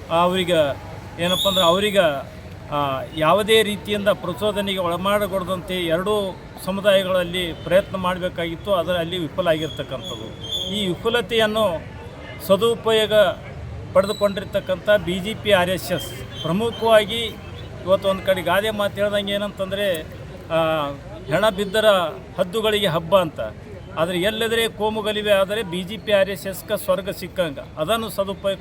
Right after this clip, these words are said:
ಮಾಡಿಕೊಂಡು ತಮ್ಮ ರಾಜಕೀಯ ಅಸ್ತಿತ್ವಗೋಸ್ಕರ ಏನಪ್ಪ ಅಂದರೆ ಇಡೀ ವಾತಾವರಣ ಕಲುಷಿತಗೊಳ್ತಿರ್ತಕ್ಕಂಥ ಬಿ ಜೆ ಪಿ ಮತ್ತು ಆರ್ ಎಸ್ ಎಸ್ ಮಾಡ್ತಾಯಿದೆ. ಕಳೆದ ಹಲವಾರು ದಿನಗಳಿಂದ ಈ ಬಿ ಜೆ ಪಿ, ಆ,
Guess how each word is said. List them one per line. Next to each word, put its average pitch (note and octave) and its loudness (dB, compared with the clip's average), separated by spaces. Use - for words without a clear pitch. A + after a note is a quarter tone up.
ಮಾಡಿಕೊಂಡು E3+ -6
ತಮ್ಮ F#3+ 4
ರಾಜಕೀಯ F#3+ 2
ಅಸ್ತಿತ್ವಗೋಸ್ಕರ G#3 0
ಏನಪ್ಪ F#3 -2
ಅಂದರೆ G3 -6
ಇಡೀ G3 0
ವಾತಾವರಣ G3+ 4
ಕಲುಷಿತಗೊಳ್ತಿರ್ತಕ್ಕಂಥ F#3+ -2
ಬಿ D3+ -4
ಜೆ F3 -10
ಪಿ F3+ -8
ಮತ್ತು F#3 -6
ಆರ್ C#3+ -2
ಎಸ್ D3+ -8
ಎಸ್ - -8
ಮಾಡ್ತಾಯಿದೆ. C#3 -4
ಕಳೆದ B3 6
ಹಲವಾರು A3+ 4
ದಿನಗಳಿಂದ G#3+ 2
ಈ A3 4
ಬಿ F#3+ -4
ಜೆ A3 -6
ಪಿ, A3 -4
ಆ, F#3+ 4